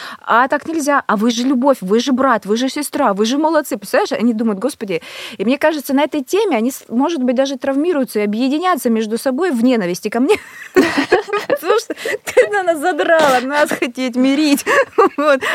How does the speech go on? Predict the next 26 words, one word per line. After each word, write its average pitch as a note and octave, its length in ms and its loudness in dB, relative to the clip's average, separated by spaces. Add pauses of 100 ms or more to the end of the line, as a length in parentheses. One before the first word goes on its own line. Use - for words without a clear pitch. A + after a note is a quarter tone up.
(120)
пошла C4 380 0
она A3 200 -4
уже, G#3 180 -6
эта G3 260 -8 (180)
мать. F#3 240 -4 (200)
Во-, G3+ 260 -4
и, G#3 260 0
может A#3+ 320 -2
быть, A3 160 0
даже A3 400 0
и F#3+ 160 -8
это G3 340 -4
тоже G3+ 280 -2
сработает, E3+ 600 -4
вот E3+ 160 -10
как - 200 -12
ты D#3+ 100 -8
говоришь, E3+ 400 -6
да, G#3 120 2
травма F#3+ 380 -2
где-то F3 320 -6
и E3+ 40 -6
г-, F3+ 140 -8
идёт E3+ 260 -6
в - 80 -20
плюс. F#3+ 320 -4